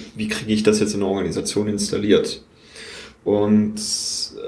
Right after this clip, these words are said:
was uns als Organisation interessiert, ist ja jetzt nicht, verändert sich das Mindset der Menschen. Wir wollen ja eigentlich irgendwas erreichen. Also wir wollen,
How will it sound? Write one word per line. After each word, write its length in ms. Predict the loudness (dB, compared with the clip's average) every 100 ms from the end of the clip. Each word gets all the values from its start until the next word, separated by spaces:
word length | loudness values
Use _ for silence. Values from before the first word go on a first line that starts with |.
| 2
was 240 | 4 6 4
uns 160 | 6
als 140 | 6 6
Organisation 680 | 6 6 4 4 6 6
interessiert, 560 | 4 2 0 2 2 2
ist 180 | 2 4
ja 60 |
jetzt 280 | 4 4 0
nicht, 320 | 0 0 -4 -12 -18 -18 -14 -2
verändert 300 | 2 4 2
sich 100 | 0
das 160 | -2
Mindset 580 | 0 0 2 0 -2 -4
der 80 | -4
Menschen. 460 | -2 -2 -4 -6 -8
Wir 120 | -2
wollen 160 | 2 4
ja 80 |
eigentlich 240 | 4 4 4
irgendwas 360 | 4 4 0
erreichen. 440 | -2 -2 -2 -4 -6
Also 160 | -6
wir 140 | 0 6
wollen, 320 | 6 6